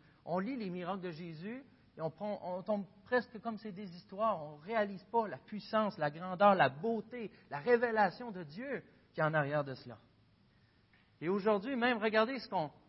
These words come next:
ce qu'on aime. Quand je pense, l'exemple m'est venu, c'est les spectacles de magie. C'est quoi qui est le fun d'un spectacle de magie ?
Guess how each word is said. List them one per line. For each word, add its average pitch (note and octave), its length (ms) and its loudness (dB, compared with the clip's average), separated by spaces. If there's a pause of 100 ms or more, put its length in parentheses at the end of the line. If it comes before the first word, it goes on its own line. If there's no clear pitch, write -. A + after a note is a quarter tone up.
ce - 100 -20
qu'on E3 260 -2
aime. F3+ 380 -6
Quand G#3+ 100 -8
je G3 80 -10
pense, A#3+ 340 -2 (200)
l'exemple G3 360 0
m'est G3 120 0
venu, G#3 180 -6
c'est - 80 -18
les F3+ 80 -10
spectacles G#3 480 -6
de G3 80 -2
magie. F#3+ 420 -6 (1500)
C'est F#3+ 100 -12
quoi D4 200 -6
qui E3 140 -10
est - 20 -4
le A#2+ 60 -8
fun A3 260 2
d'un D#3 200 -10
spectacle C#3 440 -16
de C3 80 -14
magie ? B2+ 360 -14